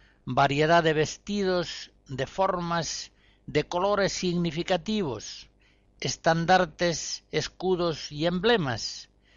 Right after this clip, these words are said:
saludos y formas de cortesía, fiestas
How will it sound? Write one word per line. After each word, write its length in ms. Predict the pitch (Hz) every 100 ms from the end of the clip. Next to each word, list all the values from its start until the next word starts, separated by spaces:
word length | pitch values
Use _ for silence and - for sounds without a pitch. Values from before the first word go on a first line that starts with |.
| _ _ _
saludos 920 | - 156 175 247 165 120 - - - _
y 100 | 131
formas 580 | 117 165 160 156 143 135
de 140 | 147
cortesía, 840 | - 175 151 185 165 226 196 120 95 _ _ _ _
fiestas 920 | - 208 240 - - 139 123 - -